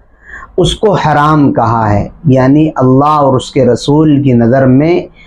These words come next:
हराम तरीके पर माल हासिल करना ये इंतहाई बड़ा जुर्म है और इतना बड़ा जुर्म है कि बग़ैर तौबा की ये गुनाह मुआफ़ नहीं होगा। कुरान करीम में अल्लाह ताला ने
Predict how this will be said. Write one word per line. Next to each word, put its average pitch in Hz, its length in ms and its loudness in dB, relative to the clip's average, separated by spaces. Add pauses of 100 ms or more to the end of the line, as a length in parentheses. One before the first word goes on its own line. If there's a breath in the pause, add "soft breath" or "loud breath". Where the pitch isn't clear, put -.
(240 loud breath)
हराम 160 480 0
तरीके 127 540 0
पर 151 320 -2
माल 135 480 0
हासिल 123 440 0
करना 123 480 0
ये 143 220 2
इंतहाई 160 800 0 (140)
बड़ा 131 260 2
जुर्म 135 520 2
है 101 220 -4 (760)
और 123 280 0
इतना 202 420 0
बड़ा 160 260 0 (100)
जुर्म 120 340 2
है 143 420 0
कि - 580 -6
बग़ैर 139 640 2 (100)
तौबा 127 360 0
की 160 240 0
ये 127 120 2
गुनाह 127 320 2
मुआफ़ 117 460 0
नहीं 107 240 2
होगा। - 380 -4 (840 loud breath)
कुरान 131 400 -2
करीम 160 380 2
में 196 300 0
अल्लाह 139 360 0
ताला 123 380 0
ने 147 420 0